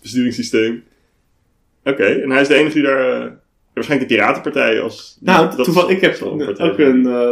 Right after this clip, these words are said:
Speaker 2: eh, ik heb ook heel veel podcasts van Kees Verhoeven geluisterd, maar ik heb laatst ook een podcast van een uur lang van de lijsttrekker van de Piratenpartij gelu-,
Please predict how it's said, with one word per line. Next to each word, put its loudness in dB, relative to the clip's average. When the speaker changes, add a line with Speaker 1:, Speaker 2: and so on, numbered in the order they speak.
Speaker 2:
eh, -12
ik -8
heb 0
ook 2
heel 4
veel -4
podcasts -4
van -10
Kees -4
Verhoeven -4
geluisterd, -4
maar -4
ik -10
heb -10
laatst -4
ook 0
een -6
podcast -6
van -6
een -2
uur 2
lang -4
van -4
de -2
lijsttrekker -4
van -6
de -8
Piratenpartij -6
gelu-, -10